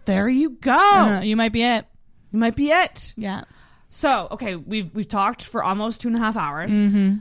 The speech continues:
Speaker 2: Oh my
Speaker 1: I
Speaker 2: God.
Speaker 1: end my episodes with two questions now.
Speaker 2: Okay.
Speaker 1: You might not have gotten these the last time you were on.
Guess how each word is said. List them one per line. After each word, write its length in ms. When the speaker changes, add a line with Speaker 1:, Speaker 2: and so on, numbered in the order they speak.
Speaker 2:
Oh 80
my 180
Speaker 1:
I 120
Speaker 2:
God. 100
Speaker 1:
end 320
my 180
episodes 1080
with 120
two 220
questions 480
now. 440
Speaker 2:
Okay. 280
Speaker 1:
You 80
might 140
not 140
have 120
gotten 300
these 180
the 80
last 220
time 100
you 100
were 100
on. 260